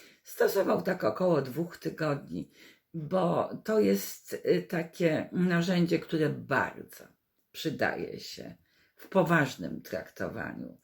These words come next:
synchronizacji kwantowej, a tylko przecież tacy tutaj się jej uczą. Pozostałe informacje natomiast znajdziesz też oczywiście pod filmikiem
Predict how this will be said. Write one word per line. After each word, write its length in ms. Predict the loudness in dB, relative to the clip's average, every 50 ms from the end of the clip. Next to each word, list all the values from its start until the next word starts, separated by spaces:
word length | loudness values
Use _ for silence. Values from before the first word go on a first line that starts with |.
| _ _ _ _ _
synchronizacji 1120 | -10 -6 0 2 2 2 0 0 0 2 2 2 2 0 0 0 0 -2 -2 -4 -10 -10
kwantowej, 560 | -8 -6 -4 -2 -2 -2 -2 -2 0 0 -2 -2 -4 -12 -20 _ _ -6
a 100 | -6 -4
tylko 260 | -2 -2 -2 -2 -4
przecież 440 | -4 -2 -2 -2 0 -2 -2 -2 -2
tacy 400 | -2 0 0 0 0 -2 -4 -4
tutaj 400 | -4 -4 -6 -4 -2 0 0 0
się 160 | -2 -2 -2
jej 320 | 0 0 2 2 2 0 0
uczą. 380 | -2 -4 -6 -10 -10 -10 -10 -14 _ _ -20 -20 -20 _ _ -20 -14 _
Pozostałe 580 | -2 0 2 2 0 2 6 6 8 8 8 8
informacje 720 | 6 4 4 2 2 0 2 4 2 2 0 -2 -4 -2 0
natomiast 560 | 0 0 0 -2 -4 -2 -2 -2 -2 -2 -4
znajdziesz 380 | -4 -2 -2 2 2 2 2 2
też 220 | 0 -2 0 2
oczywiście 560 | 2 2 2 0 -2 0 0 -2 -2 -2 -4
pod 220 | -2 -2 -6 -8 -8
filmikiem 680 | -10 -6 -4 -2 -2 -2 -2 -2 -4 -4 -4 -4